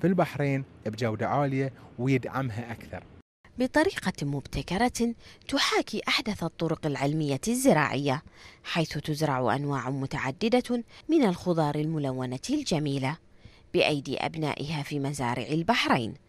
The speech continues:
Speaker 2: فتوافرها في السوق ليس مرتبطا بموسم معين، بل هي متوافرة على مدار العام.
Speaker 1: زراعة مائية، آه، طبيعية متوفرة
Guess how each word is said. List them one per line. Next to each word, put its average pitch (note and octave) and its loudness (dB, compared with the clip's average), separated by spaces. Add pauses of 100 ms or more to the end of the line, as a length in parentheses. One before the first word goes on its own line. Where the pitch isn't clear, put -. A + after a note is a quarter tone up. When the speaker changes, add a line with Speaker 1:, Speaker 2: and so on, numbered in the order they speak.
(340)
Speaker 2:
فتوافرها A#3+ 2
في - -10
السوق A#3 -2 (320)
ليس G4 2
مرتبطا F3 -2
بموسم D3 -2
معين، C#3 0 (460)
بل D#3 2
هي D#3 -2
متوافرة D#3 -2 (340)
على F3 6
مدار A#2+ -2
العام. C3+ -2 (520)
Speaker 1:
زراعة C3+ -4
مائية، C3+ -6 (440)
آه، A2 -8
طبيعية C#3+ -2 (180)
متوفرة D3+ -2